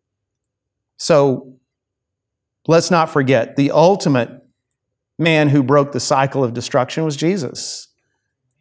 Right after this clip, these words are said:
because he saw that we were lost, and there was only one thing that would save us, and that one thing would mean everything for him. He was faithful in spite of the cost. He went all the way.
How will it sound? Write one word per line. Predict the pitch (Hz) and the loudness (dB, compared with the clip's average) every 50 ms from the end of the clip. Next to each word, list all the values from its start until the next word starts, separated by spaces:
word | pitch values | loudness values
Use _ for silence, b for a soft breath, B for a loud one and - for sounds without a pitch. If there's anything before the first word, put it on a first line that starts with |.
| _ _ _ _ _ _ _ | _ _ _ _ _ _ _
because | 117 120 - 143 131 127 123 - - | -12 -6 -2 0 0 0 0 -2 -4
he | 143 151 143 | -4 -4 -4
saw | - - - 180 208 190 156 143 135 135 139 B B B B B B B B | -2 0 2 4 4 6 6 4 2 2 -2 B B B B B B B B
that | 120 135 139 156 147 | 0 0 0 2 2
we | 147 160 | 2 2
were | 165 160 156 | 4 4 4
lost, | 165 185 196 175 104 98 - - | 4 4 2 2 -2 -4 -6 -6
and | 135 | -4
there | 135 143 | -2 0
was | 151 135 | 2 2
only | 156 175 180 180 175 | 2 2 2 2 2
one | 170 175 180 175 160 | 2 2 2 0 0
thing | 180 190 190 170 156 156 | 2 2 2 2 2 0
that | 160 - | 0 0
would | 165 165 170 160 151 - - _ | 2 0 0 0 -4 -8 -14 _
save | - - - 170 208 254 208 123 | -6 -2 0 2 2 0 0 -2
us, | - - - - - - - - - - - | -6 -8 -12 -16 -16 -16 -16 -18 -18 -16 -10
and | - 127 127 | -6 -4 -2
that | 139 156 151 | -2 0 2
one | 139 160 160 160 143 | 2 2 2 0 0
thing | 165 160 160 160 160 156 | 0 2 2 2 2 2
would | 156 156 143 | 2 2 2
mean | 151 156 160 160 156 160 | 2 2 2 2 2 2
everything | 175 160 180 226 214 156 143 - - 127 120 120 120 123 127 | 2 2 2 4 2 2 0 0 0 -2 0 0 0 0 -2
for | 127 - 139 127 | -2 -2 0 0
him. | 135 147 165 160 123 107 101 107 - - _ _ _ _ _ _ _ _ _ _ _ - | 2 4 4 2 2 0 -4 -10 -14 -20 _ _ _ _ _ _ _ _ _ _ _ -2
He | 139 156 | 0 2
was | 196 214 202 - - | 2 2 0 -2 0
faithful | - 156 147 160 170 165 - 143 143 147 | 2 2 2 4 2 0 0 0 2 2
in | 143 | 0
spite | 139 - - 143 135 139 | 0 0 0 2 2 2
of | 139 135 | 2 0
the | |
cost. | 139 - 185 180 131 107 - - | 0 0 2 2 2 0 -2 -2
He | 156 160 | -2 0
went | 156 156 156 - | 2 2 2 2
all | 151 139 139 147 147 | 2 4 4 4 2
the | 143 139 | 2 0
way. | 143 170 180 170 135 110 95 82 - | 2 2 4 4 4 2 0 -4 -10